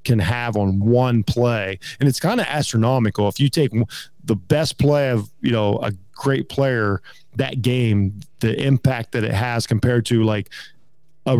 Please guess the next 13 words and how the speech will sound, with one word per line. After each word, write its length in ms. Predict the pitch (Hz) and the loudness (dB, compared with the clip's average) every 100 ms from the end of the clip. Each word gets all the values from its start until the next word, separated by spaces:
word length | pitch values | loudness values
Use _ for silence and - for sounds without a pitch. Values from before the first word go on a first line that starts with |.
| - | 2
an 240 | 135 120 | 0 -2
average 440 | 127 127 131 123 98 | -2 0 2 2 2
replacement, 720 | 107 - 131 131 - 101 101 | 0 2 2 2 0 -2 0
it's, 240 | 131 - 123 | -2 0 0
uh, 380 | 110 98 101 107 | 0 2 0 0
it's 160 | 110 | 0
astronomical 800 | 139 135 110 110 139 123 - 98 | -2 0 0 2 2 0 0 0
what, 240 | 98 101 - | 0 0 -2
what, 220 | 113 107 104 | -2 -2 0
what 160 | 104 | 0
these 180 | 113 107 | 0 -2
guys 260 | 117 110 104 | -2 -2 -4
actually 380 | 110 - 98 | -4 -2 -2